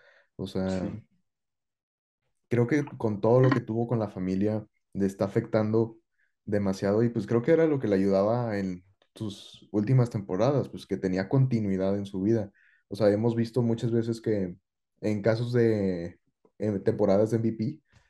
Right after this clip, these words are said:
Speaker 1: o sea, los jugadores dicen, "Bueno, pues todo se me alineó, o sea, mi familia estaba perfecto, el equipo estaba perfecto", o sea, para que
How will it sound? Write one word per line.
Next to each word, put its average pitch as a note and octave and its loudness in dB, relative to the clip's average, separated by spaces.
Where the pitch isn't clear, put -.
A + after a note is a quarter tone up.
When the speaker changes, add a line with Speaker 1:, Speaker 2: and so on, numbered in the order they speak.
Speaker 1:
o G#2+ -8
sea, G#2 2
los G2+ 0
jugadores G#2 2
dicen, G#2+ -4
"Bueno, G#2+ 0
pues G2 -10
todo G2+ 2
se C3+ -2
me B2 2
alineó, G2 -2
o G2 -2
sea, F#2 -4
mi G2 0
familia F#2+ -2
estaba G2+ -6
perfecto, G#2 -2
el G2 -2
equipo F2+ -8
estaba F#2 -8
perfecto", G2 -4
o F2+ -8
sea, F2+ -4
para A2+ 4
que A2+ 2